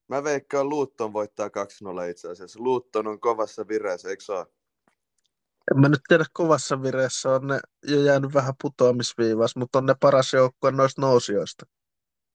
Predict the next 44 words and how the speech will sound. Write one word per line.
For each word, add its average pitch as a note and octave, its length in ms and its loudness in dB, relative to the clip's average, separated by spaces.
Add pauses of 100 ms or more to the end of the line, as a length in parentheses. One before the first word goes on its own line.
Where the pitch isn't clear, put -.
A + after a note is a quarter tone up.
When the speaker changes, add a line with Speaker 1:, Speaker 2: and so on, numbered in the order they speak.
(760)
Speaker 1:
On, D3+ 320 2
mut C3 220 -6
kyllä C3+ 140 -2
ne C#3+ 100 -2
tulee C#3 340 2
sieltä A2+ 280 -2
viiva A#2 320 6
yli. G#2+ 240 6
Everton A#2 540 4
ja A2 80 8
Luton A2+ 460 4
on G#2+ 100 -4
kuivilla G2+ 500 -4
kauden G2 380 -4
päätteeksi, F#2+ 540 -6
usko A2 260 -10
mua. F#2 280 -18 (920)
Speaker 2:
No, A#2+ 80 4
Everton C3+ 600 2
on, B2+ 60 -4
mut B2+ 180 -6
Lutonista C3 580 0
mä B2+ 60 2
en C3 80 0
oo C3 60 2
niin C3 240 0
varma, B2 340 4
että A#2 120 -2
riittääkö B2 480 0
sekään A2+ 480 0
niille G#2 320 -4
ihan G#2 220 -10 (1300)
kuiville. A#2+ 460 6
Se C3+ 160 0
vähän C3+ 200 4
riippuu, C3 340 2
miten C3 240 0
noi C3 160 0
muut C3 280 2
joukkueet A2+ 460 2
alkaa A2 280 0
pelaa, G#2+ 300 0
esimerkiksi A2 540 -6
Nottingham. G#2+ 560 -6